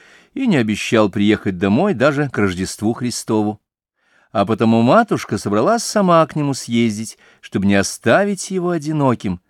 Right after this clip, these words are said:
в этот прекрасный и радостный праздник. Меня по случаю ужасных холодов мать не взяла с собою в дальнюю дорогу,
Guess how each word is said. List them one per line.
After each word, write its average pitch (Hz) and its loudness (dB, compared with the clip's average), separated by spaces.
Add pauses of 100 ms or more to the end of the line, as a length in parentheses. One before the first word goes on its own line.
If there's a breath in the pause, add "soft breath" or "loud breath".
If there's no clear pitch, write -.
(180)
в 98 -2
этот 90 -4
прекрасный 123 -4
и - -6
радостный 101 -6
праздник. 92 -10 (2000 soft breath)
Меня 151 4
по 143 0
случаю 139 0
ужасных 135 2
холодов 127 0
мать 117 0
не 110 0
взяла 107 2
с - -8
собою 92 -2
в 87 -8
дальнюю 90 0
дорогу, 90 -4